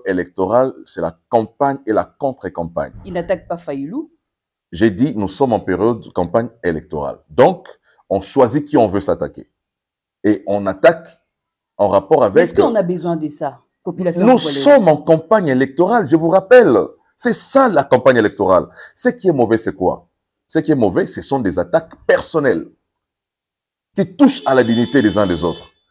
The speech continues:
Speaker 1: Mais on ne peut pas condamner des attaques démocratiques qui sont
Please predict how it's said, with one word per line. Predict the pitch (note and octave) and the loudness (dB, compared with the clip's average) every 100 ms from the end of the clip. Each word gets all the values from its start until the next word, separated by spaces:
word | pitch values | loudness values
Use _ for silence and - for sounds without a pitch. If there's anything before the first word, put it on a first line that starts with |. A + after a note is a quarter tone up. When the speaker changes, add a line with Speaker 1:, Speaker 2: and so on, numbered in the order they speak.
| _ _ | _ _
Speaker 1:
Mais | G2 C3+ A#3+ - | 2 4 4 0
on | G2+ | -2
ne | |
peut | - F#2+ | -2 2
pas | F3+ A3+ - _ _ _ _ _ | 4 2 0 _ _ _ _ _
condamner | C3+ A2+ G#2 G2+ E3+ B3 - _ _ _ _ | 2 2 2 0 0 -2 -6 _ _ _ _
des | E2 A2 G2 | 0 2 2
attaques | G2+ _ A3+ A3 - F2+ - _ _ _ _ _ _ _ - | -2 _ 0 0 -4 -10 -10 _ _ _ _ _ _ _ -16
démocratiques | G2 A2 A3+ G3 F3+ F3+ C#3 - - - _ _ _ _ _ _ _ _ _ _ | -12 2 2 4 0 0 -6 -6 -14 -14 _ _ _ _ _ _ _ _ _ _
qui | - | -8
sont | F3+ - D3+ F#3 - | -6 0 0 0 -4